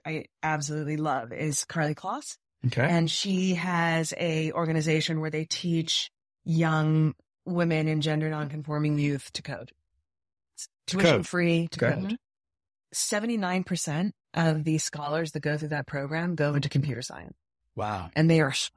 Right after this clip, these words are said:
Speaker 1: highly employable. First of all, they're, they're female or gender nonconforming, so very attractive to
Speaker 2: Yeah.
Speaker 1: companies.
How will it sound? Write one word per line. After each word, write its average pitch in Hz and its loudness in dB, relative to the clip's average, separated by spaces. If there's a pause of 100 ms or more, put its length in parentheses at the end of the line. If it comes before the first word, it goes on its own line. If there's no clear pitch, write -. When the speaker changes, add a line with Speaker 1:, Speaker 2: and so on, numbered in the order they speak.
Speaker 1:
highly 160 2
employable. 135 -8
First 175 -6
of 170 -2
all, 156 0
they're, 151 -2
they're 147 -6
female 156 0
or 151 0
gender 151 -4 (200)
nonconforming, 143 -4
so 143 -2 (380)
very 156 2
attractive - -6
to 127 0
Speaker 2:
Yeah. 107 8
Speaker 1:
companies. 233 -4